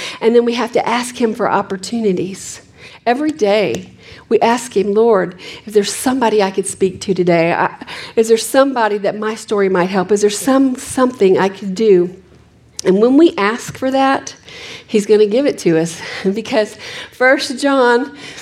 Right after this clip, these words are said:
chapter five, verses fourteen and fifteen say, "And when,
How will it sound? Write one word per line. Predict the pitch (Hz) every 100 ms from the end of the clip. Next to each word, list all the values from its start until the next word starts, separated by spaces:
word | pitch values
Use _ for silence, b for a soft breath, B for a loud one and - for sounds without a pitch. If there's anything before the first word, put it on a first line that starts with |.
| B B B
chapter | - 247 - 240
five, | 240 233 240 214 208
verses | 226 220 226
fourteen | - 226 214 - 240
and | 226 220
fifteen | 240 233 226
say, | - 202
"And | 190 233
when, | 247 277 302